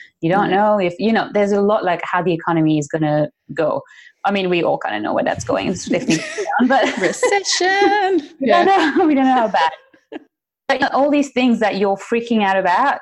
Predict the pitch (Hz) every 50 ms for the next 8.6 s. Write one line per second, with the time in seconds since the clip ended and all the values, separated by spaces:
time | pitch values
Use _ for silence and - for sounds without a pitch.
0 | - 220 196 185 180 165 - 190 185 170 - 170 151 160 160 170 170 160 - -
1 | - - 185 185 190 190 185 - - 202 196 180 - - 170 160 - - - 151
2 | 156 180 226 233 - 254 247 277 294 311 320 285 240 208 180 170 175 165 170 165
3 | 170 160 160 156 156 147 156 165 170 - 185 165 156 165 160 156 160 156 151 151
4 | 151 147 - - 160 160 156 156 147 156 151 160 160 156 - 139 151 165 160 240
5 | 269 285 - - 190 175 170 175 180 170 170 160 160 156 151 151 143 147 - -
6 | - - - - - _ _ - - 277 508 - - 277 311 294 - - - -
7 | 165 160 160 165 - - 160 - - 151 156 - - 170 156 156 156 - - 151
8 | - 156 156 - - - 151 147 147 - -